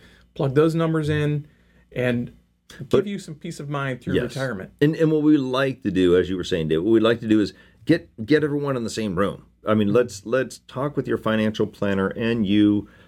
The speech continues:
Speaker 2: um, so that we can go through the numbers, so that we can make sure that everyone understands what's going on. 'Cause a lot of financial planners, uh, they, some still do not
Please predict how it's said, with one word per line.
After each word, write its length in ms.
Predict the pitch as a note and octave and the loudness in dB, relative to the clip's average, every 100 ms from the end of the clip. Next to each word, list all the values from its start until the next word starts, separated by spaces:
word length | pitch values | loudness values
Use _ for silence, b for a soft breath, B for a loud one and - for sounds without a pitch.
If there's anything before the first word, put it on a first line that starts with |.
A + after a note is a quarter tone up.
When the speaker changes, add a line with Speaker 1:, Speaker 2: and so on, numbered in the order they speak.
| B | B
Speaker 2:
um, 300 | F2+ E2+ D#2+ E2 | -4 0 0 0
so 120 | B2+ | -2
that 100 | A#2+ | 0
we 80 | A2+ | -2
can 100 | A2+ | -2
go 160 | B2 | -2
through 180 | C#3+ C3 | -2 -4
the 80 | A2 | -2
numbers, 400 | G#2+ G#2+ G#2+ G2+ | -2 0 0 -2
so 80 | - | -2
that 100 | A2 | -2
we 120 | A2 C3+ | 0 0
can 160 | C3+ | 0
make 180 | A#2+ A2 | -2 -4
sure 120 | - G2+ | -2 2
that 80 | |
everyone 340 | A2 A#2+ A#2 G#2 | 2 2 0 0
understands 600 | G2+ G2 - G#2 F#2+ F#2 | 0 -2 -2 -2 -2 -2
what's 140 | F2 | -8
going 220 | - F#2+ G#2 | -4 -2 0
on. 120 | F#2+ | -2
'Cause 140 | G2 | 0
a 40 | G2+ | 0
lot 300 | G2+ A2+ G#3 | 0 -2 -4
of 100 | G#3+ | -2
financial 480 | D#3 D#3 D#3 C#3+ | 0 0 -2 -2
planners, 460 | C#3 C3+ C#3 C3 A#2+ B B B B B B _ | -2 0 2 0 -2 B B B B B B _
uh, 60 | B2+ | -6
they, 180 | A#2+ D3 - _ F2+ - _ - - | 2 2 0 _ -20 -20 _ -16 -4
some 280 | - - G#3+ | 0 2 2
still 280 | A#3 - E3 | 0 2 2
do 160 | C3+ C3 | 4 2
not 340 | A#2 A2 - | 2 0 -4